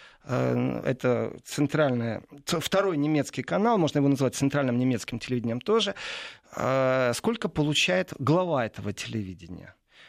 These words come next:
Значит, глава этого телевидения получает триста двадцать одну тысячу в год. Это в месяц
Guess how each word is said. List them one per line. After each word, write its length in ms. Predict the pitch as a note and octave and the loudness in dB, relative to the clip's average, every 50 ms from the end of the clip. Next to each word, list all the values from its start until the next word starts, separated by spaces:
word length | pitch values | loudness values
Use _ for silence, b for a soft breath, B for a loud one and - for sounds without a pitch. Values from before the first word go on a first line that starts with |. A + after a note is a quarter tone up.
| B B | B B
Значит, 340 | B B2+ C3 - - D3 C#3 | B -2 -2 0 0 -2 -2
глава 400 | A#2+ C3+ D#3+ F3+ G3 B3 D4+ D#4 | 0 2 2 2 4 4 4 2
этого 240 | C4 - - E3+ E3+ | 2 2 0 -2 -2
телевидения 560 | C#3 - - D#3 E3 E3 A3 A3+ G3 - F3+ | -2 -2 0 0 2 2 2 0 0 -2 -4
получает 640 | C#3+ - D#3 D#3 D#3+ D3+ - - G#3 G#3+ G#3+ G3+ - - - | -2 -2 -4 -4 -4 -2 0 2 2 4 2 2 0 -2 -4
триста 340 | F#3+ G3 A#3 A3+ - - | -2 0 0 -2 -2 -4
двадцать 380 | D3+ C#3+ D3 F3+ G3 - - - | -2 0 2 0 0 0 -2 -4
одну 260 | C3 A2 C#3+ D#3 E3+ | -2 0 2 0 0
тысячу 600 | D#3+ - C#3 - - - - - - C3 C#3 - _ _ - | 0 -2 -6 -6 -6 -6 -6 -6 -4 -6 -8 -10 _ _ -18
в 100 | A#2 G#2 | -16 -12
год. 320 | F#2+ - G#2 E2+ D#2 - - _ _ _ _ _ _ _ _ _ _ _ _ _ _ _ _ _ _ _ _ b b b b b b b b b b b b b b _ | -8 -8 -8 -8 -8 -12 -18 _ _ _ _ _ _ _ _ _ _ _ _ _ _ _ _ _ _ _ _ b b b b b b b b b b b b b b _
Это 400 | - F#3 F#3+ - G#3 F#3 E3+ - | -4 -4 -2 0 -2 -2 -2 -2
в 140 | - A#2+ A#2 | -4 0 2
месяц 460 | C3+ D3+ F#3 E3+ - F3+ E3 - - | 4 4 4 2 0 -4 -6 -8 -12